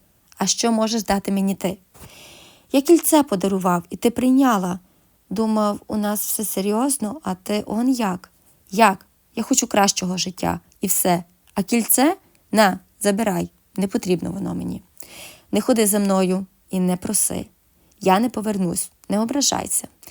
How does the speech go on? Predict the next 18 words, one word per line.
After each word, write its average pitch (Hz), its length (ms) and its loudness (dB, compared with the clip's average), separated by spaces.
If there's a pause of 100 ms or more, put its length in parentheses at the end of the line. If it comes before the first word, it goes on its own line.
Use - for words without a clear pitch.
(420)
Ти 320 140 4
гарний 208 280 2
хлопець, - 560 -4 (300)
якби 185 320 -2
не 214 100 -2
твоя 180 280 0
бідність. 180 640 -4 (360)
Я 180 160 -2
б 175 60 -4
ні 175 120 -2
за 180 240 -2
що - 180 -6
тебе 190 200 -4
не 190 100 -4
покинула. - 580 -8 (480)
Але 190 180 -2
я 254 220 0
мрію 262 420 4